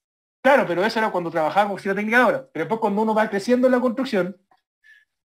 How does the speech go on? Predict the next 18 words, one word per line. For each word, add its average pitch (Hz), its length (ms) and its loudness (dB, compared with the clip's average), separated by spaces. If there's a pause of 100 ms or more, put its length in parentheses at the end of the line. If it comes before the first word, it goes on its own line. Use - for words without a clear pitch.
(160)
eh, - 240 -16
y 175 200 0
soy 214 200 2
el 208 100 0
jefe 285 260 0
de 220 80 -2
la 196 60 -4
oficina 214 180 -6
técnica 226 240 -2
de 247 60 4
obra, 254 200 4
uno 247 180 0
dice, 269 460 -4
"Oye, 370 200 -6
está 269 220 0
buena 294 220 0
la 339 100 -2
palabra". 311 400 -2